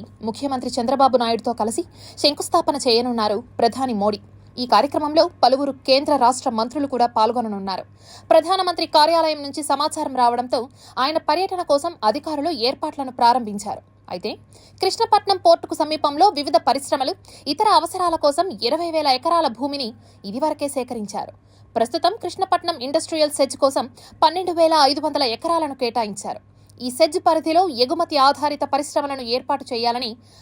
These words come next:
ప్రభుత్వం భావిస్తోంది. ఈ పరిశ్రమలకు అనుబంధంగా చిన్న పరిశ్రమలు కూడా ఈ ప్రాంతంలో రానున్నాయి.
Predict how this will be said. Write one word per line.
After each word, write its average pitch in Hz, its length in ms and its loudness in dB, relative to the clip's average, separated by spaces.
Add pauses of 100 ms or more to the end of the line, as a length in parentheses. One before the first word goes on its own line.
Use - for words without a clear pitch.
(120)
ప్రభుత్వం 269 400 -2
భావిస్తోంది. 226 600 -4 (340)
ఈ 269 180 -4
పరిశ్రమలకు 381 540 2
అనుబంధంగా 330 580 2 (220)
చిన్న 339 140 2
పరిశ్రమలు 339 520 0
కూడా 277 240 0 (320)
ఈ 294 100 -2
ప్రాంతంలో 330 540 0
రానున్నాయి. 208 480 -4